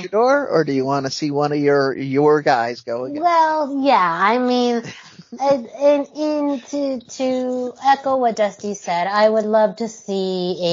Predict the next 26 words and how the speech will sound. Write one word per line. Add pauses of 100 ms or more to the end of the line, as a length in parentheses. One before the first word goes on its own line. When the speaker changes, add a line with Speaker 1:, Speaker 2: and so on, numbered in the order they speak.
(520)
Speaker 2:
a,
uh,
you
know,
him
opposing
another
luchador (460)
more
than,
you
know,
somebody
local, (300)
um,
at
least
in
my
state, (420)
um,
just
Speaker 1:
<laughs>
That's
Speaker 2:
because
Speaker 1:
fair.